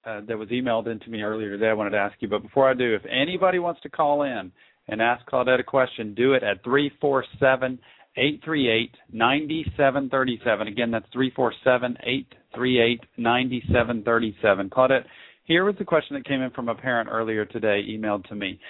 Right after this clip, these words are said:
uh, in a blended family. She said, "As a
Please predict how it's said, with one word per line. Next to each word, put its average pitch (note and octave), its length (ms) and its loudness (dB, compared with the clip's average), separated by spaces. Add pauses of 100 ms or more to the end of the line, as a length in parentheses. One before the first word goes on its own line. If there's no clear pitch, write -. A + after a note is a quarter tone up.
(440)
uh, B2 340 4
in B2 100 2
a A#2+ 40 0
blended A#2 400 2
family. G#2+ 360 -2 (100)
She A#2 60 -12 (100)
said, B2 200 4 (120)
"As E3+ 380 2 (120)
a C#3 160 -4